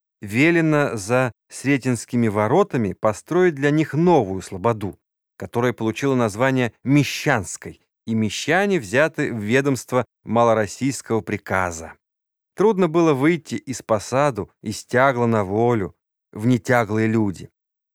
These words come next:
Быть может, оставалась возможность выхода в служилые люди, в которых также нуждалось правительство. Но еще в самом начале московского государства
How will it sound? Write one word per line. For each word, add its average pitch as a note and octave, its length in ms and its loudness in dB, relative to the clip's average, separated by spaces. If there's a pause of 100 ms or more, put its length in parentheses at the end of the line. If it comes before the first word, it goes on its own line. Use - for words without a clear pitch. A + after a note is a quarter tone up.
(120)
Быть B2 180 -6
может, C#3+ 480 0 (120)
оставалась C3 640 -2
возможность B2+ 680 0
выхода B2+ 480 -4
в - 60 -14
служилые B2+ 560 -2
люди, C3 440 -2 (140)
в - 80 -20
которых A2+ 440 -2
также C3+ 440 0
нуждалось A#2 760 0
правительство. G2+ 760 -6 (760)
Но E3 220 4
еще E3+ 320 2
в - 100 -6
самом D3+ 380 0
начале C#3 540 0
московского A#2+ 800 0
государства G#2 840 -4